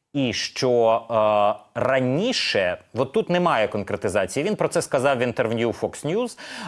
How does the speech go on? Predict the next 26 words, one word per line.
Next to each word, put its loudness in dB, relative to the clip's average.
е, 2
що, 2
е, 2
була 4
змога 2
не 2
допустити -4
війни, -2
що -2
була 2
змога 2
досягти -2
певної 0
угоди, 0
яка 2
би, -2
е, 0
нівелювала 2
загрозу 2
війни, 0
але 4
Зеленський 2
на 2
це 0
не 0
пішов, -2